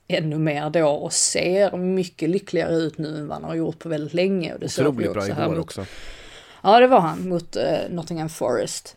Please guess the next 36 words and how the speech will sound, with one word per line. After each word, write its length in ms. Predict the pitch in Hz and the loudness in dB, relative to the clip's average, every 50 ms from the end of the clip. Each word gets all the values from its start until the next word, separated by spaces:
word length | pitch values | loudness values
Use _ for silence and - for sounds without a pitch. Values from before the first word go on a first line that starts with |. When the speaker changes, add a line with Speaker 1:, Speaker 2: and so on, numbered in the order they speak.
| - _ | -20 _
Speaker 1:
Och, 380 | - 180 185 175 170 165 165 165 | -4 0 2 4 4 6 4 4
ehm, 340 | 160 160 165 160 160 165 170 | 4 2 2 2 0 -2 -4
så, 220 | - - - - | -4 -4 -4 -2
så 140 | 180 - 196 | -2 -2 0
där 260 | 180 208 196 185 190 | 4 6 6 8 8
har 240 | 196 226 214 190 180 | 8 8 8 8 8
de 180 | 180 170 170 165 | 6 4 2 2
ju, 220 | 165 156 156 156 156 - - - - - - - - - | 2 2 0 -2 -4 -8 -12 -12 -10 -8 -8 -8 -8 -8
<laughs> 480 | - 190 165 - - - - - - | -8 -6 -6 -6 -6 -8 -8 -8 -6
alltså 180 | - 170 - 180 | -6 -4 -4 0
där 140 | 175 175 180 | 0 0 0
sitter 520 | - - - - - - - - - 202 | 2 0 -2 -2 -4 -8 -10 0 4 6
ju 160 | 220 254 269 | 6 6 6
på 140 | 269 - 302 | 4 4 4
något 140 | 269 196 175 | 4 4 4
sätt 220 | - 185 165 - | 2 0 -2 0
Man 280 | 180 165 160 165 170 165 | -2 -2 -2 0 0 0
United 280 | 143 147 151 - 151 | 0 -2 -2 -4 -6
fortfarande 460 | - - 170 165 - - 143 151 151 160 | -6 -6 -6 -6 -6 -8 -6 -4 -4 -4
på 100 | - 160 | -4 -6
ett 80 | 160 | -8
sparkapital. 840 | - - - 147 156 151 - 170 156 - 156 - 175 170 175 190 - - - - - - | -6 -2 -2 -2 -2 -2 -4 -6 -6 -6 -4 0 2 2 2 2 0 -6 -14 -18 -12 -6
Egentligen 640 | - 208 208 254 214 143 147 147 - 226 269 294 277 | -4 -2 2 2 2 2 0 -2 0 2 2 2 2
samma 220 | 311 285 240 214 | 2 0 0 2
sak 220 | - 202 165 165 | 2 0 0 0
med 120 | 160 - - | -2 -4 -4
Anthony, 500 | 160 156 147 151 - - 147 165 196 233 | -4 -4 -6 -6 -6 -6 -6 -4 -4 -4
som 220 | 240 - - 185 180 | -4 -4 -2 -2 -2
ju 60 | 175 | -2
faktiskt 260 | - 175 160 - - | -2 -4 -6 -6 -8
inte 180 | 170 170 - 151 | -6 -4 -2 -2
Speaker 2:
Mm. 100 | 143 156 | -2 0
Speaker 1:
har 60 | 156 | 0
varit 200 | 156 156 156 - | 0 -2 -2 -4
jättelänge 720 | 151 147 151 156 - - - 165 156 160 151 151 151 147 | -8 -8 -10 -10 -10 -8 -4 -2 0 0 0 0 -2 -2
i 160 | 147 151 151 | -2 -2 -2